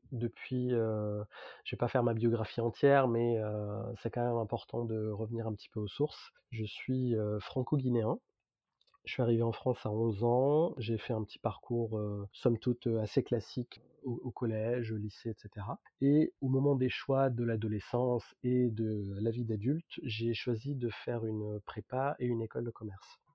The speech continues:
Sans forcément un but de carrière précis en tête, mais petit à petit,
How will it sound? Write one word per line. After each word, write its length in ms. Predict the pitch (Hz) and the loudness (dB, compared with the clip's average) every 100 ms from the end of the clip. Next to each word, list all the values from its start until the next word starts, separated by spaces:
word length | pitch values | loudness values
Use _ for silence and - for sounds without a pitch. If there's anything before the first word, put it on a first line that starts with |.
| _ | _
Sans 260 | - - 165 | -6 6 8
forcément 460 | 165 - 139 139 | 8 6 6 6
un 60 | 131 | 6
but 220 | 120 143 | 4 0
de 120 | 120 | 0
carrière 640 | 120 127 117 123 123 117 - | 0 2 4 4 4 2 -4
précis 420 | - 123 - - | 0 0 0 0
en 100 | 113 | 0
tête, 400 | 104 - - - _ | 2 0 0 -14 _
mais 420 | 113 127 135 156 175 _ | 0 4 6 4 2 _
petit 340 | 139 135 151 | 0 0 2
à 60 | 131 | 2
petit, 460 | 131 - 127 151 | 2 -2 0 0